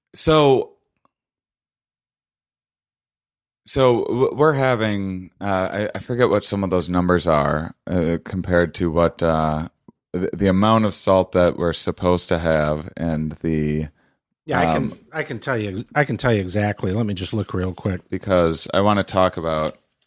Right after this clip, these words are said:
Speaker 1: kind of what, what sort of, what,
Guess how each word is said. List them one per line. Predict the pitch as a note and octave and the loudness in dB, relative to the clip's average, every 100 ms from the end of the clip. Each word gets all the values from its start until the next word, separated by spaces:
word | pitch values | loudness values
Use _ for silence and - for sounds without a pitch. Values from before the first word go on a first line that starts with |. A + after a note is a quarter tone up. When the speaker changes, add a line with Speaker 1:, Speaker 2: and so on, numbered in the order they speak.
| _ _ _ - | _ _ _ -8
Speaker 1:
kind | G2 F2 | -4 -4
of | D#2+ - | -4 -6
what, | F#2 G2 F#2+ - _ _ _ _ _ _ _ _ _ _ _ _ _ _ - G#2 | 2 2 2 -2 _ _ _ _ _ _ _ _ _ _ _ _ _ _ -8 0
what | A#2 - | 0 2
sort | B2 A#2 | 2 4
of, | G#2+ - | 4 4
what, | A2 G#2+ - | 2 0 -4